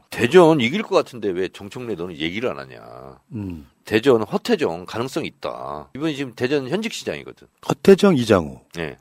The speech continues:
Speaker 2: 그러니까 이, 이 매치업하고 충남의 양승조, 김태형,
Speaker 1: 네.
Speaker 2: 충북의 노영민, 김영환. 이 매치업은 정상적인 투표만 하면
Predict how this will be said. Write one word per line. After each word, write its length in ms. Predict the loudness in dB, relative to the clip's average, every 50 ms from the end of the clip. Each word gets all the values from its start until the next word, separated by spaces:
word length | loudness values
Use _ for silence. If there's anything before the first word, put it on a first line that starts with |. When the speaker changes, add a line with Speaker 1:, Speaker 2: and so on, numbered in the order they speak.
| _ _
Speaker 2:
그러니까 240 | -4 -2 6 6 6
이, 320 | 6 8 4 4 2 2 2
이 280 | 0 2 4 4 6 6
매치업하고 640 | 6 4 6 8 8 8 8 8 6 8 6 4
충남의 500 | 4 4 2 4 6 6 8 8 8 8
양승조, 440 | 8 8 8 6 4 4 4 4 2
김태형, 460 | 2 2 -4 0 0 0 0 0 -4 -10 -18 -18 -10
Speaker 1:
네. 180 | -6 -6 -6 -6 -4
Speaker 2:
충북의 400 | -2 0 2 6 8 10 10 10
노영민, 480 | 10 10 10 10 8 6 4 2 2 0
김영환. 540 | -4 -4 -2 2 2 4 4 4 2 -2 -4 -4 _
이 160 | 6 8 10
매치업은 720 | 10 10 8 8 8 8 8 8 6 4 4 2 2 -2 -8 _
정상적인 640 | 6 8 10 10 10 10 8 8 10 8 8 8 6
투표만 380 | 6 6 8 8 8 8 6
하면 300 | 4 4 2 0 0 -2